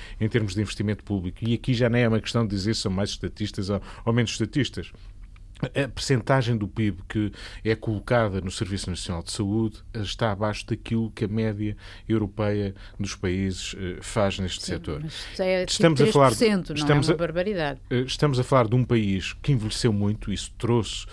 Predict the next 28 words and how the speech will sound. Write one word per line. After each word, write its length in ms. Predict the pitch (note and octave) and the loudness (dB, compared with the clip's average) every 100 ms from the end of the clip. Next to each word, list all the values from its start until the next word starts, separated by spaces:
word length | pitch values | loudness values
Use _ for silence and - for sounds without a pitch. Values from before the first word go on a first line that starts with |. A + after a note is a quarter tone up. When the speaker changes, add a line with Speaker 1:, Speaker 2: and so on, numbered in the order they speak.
| - - - | -14 -14 -6
Speaker 1:
eh, 100 | F#2+ | -4
necessidade, 840 | F2+ G2+ G#2+ - - A2 G#2 G2+ F2 | -4 -2 -2 -2 0 2 4 2 0
eh, 840 | F#2 F#2 E2+ F#2 F2+ F2+ F2+ F2 F2 | -2 -2 -2 -2 -2 -2 -4 -4 -6
eh, 60 | E2+ | -6
de, 240 | F#2 E2+ | -6 -6
de, 340 | G#2 F#2 E2+ | -6 -8 -6
de 80 | F2+ | -4
investimento 440 | F2+ - F2 E2+ - | -4 -4 -4 -4 -6
acrescido, 540 | - - - A2+ A#2 - - - - | -8 -6 -2 -2 -2 -10 -14 -14 -12
de 160 | - A#2 | -4 2
um 60 | C3 | 4
país, 540 | C3 A#2+ A#2+ A2 - - - - | 4 4 4 2 -2 -10 -16 -6
eh, 340 | G#2 G2 G2+ G#2 | -2 0 -2 -6
que, 640 | - - A#2 A2 G#2+ G#2 - | -8 0 4 4 4 2 -2
do 140 | G2+ | -6
ponto 200 | G2 A2 | -2 -2
de 60 | G2+ | 0
vista 300 | G#2+ - G#2+ | -2 0 -2
social, 580 | - - - G#2+ G2+ G2 | -4 -4 0 2 2 0
é 80 | G#2+ | 2
ainda 240 | A#2+ A#2+ | 2 4
muito 200 | A2 A2+ | 2 2
frágil 520 | - G#2 G2+ A2 C3 A#2+ | 0 2 2 2 0 2
e 80 | |
a 40 | G#2+ | 2
exigir 320 | F2 F2 G2 | 2 -2 0
muitos 220 | F#2+ G#2+ | 0 -2
cuidados, 560 | - G2 F#2 F2+ F#2+ | -4 -2 -2 -2 -4